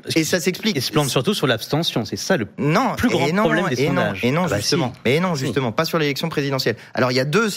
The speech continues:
Speaker 2: il y a deux sujets qui sont posés. Parce que par ailleurs, en plus de la question des échantillons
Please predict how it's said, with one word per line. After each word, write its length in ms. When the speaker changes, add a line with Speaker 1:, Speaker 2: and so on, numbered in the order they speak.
Speaker 2:
il 60
y 80
a 40
deux 180
sujets 300
qui 120
sont 160
posés. 300
Parce 140
que 80
par 240
ailleurs, 380
en 160
plus 600
de 80
la 100
question 480
des 220
échantillons 580